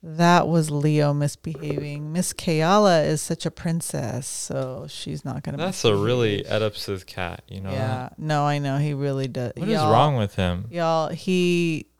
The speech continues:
Speaker 1: chewed my, um, my Baby Yoda.
Speaker 2: He's such a pain,
Speaker 1: Chewed,
Speaker 2: I swear.
Speaker 1: chewed, like, I don't know, how many fingers does Baby Yoda have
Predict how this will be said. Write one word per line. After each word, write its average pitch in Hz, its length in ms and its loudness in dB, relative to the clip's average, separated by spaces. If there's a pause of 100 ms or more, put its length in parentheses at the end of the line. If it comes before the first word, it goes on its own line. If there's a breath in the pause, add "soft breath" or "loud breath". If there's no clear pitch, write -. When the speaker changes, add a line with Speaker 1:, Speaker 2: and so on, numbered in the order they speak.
Speaker 1:
chewed 170 600 2
my, 143 800 0
um, 147 560 -6 (100)
my 156 280 -8
Baby 143 460 -2
Yoda. 135 580 -2 (440)
Speaker 2:
He's - 140 -20
such - 380 -10
a 113 40 -8
pain, 101 380 -4
Speaker 1:
Chewed, 180 600 0
Speaker 2:
I - 40 -16
swear. - 320 -4
Speaker 1:
chewed, 175 720 0 (840)
like, 147 520 0 (280)
I 170 80 2
don't 180 120 2
know, 147 160 2
how 175 180 2
many 196 460 0 (100)
fingers 185 720 -2
does 160 360 -2
Baby 165 300 -2
Yoda 160 320 2
have 160 500 -2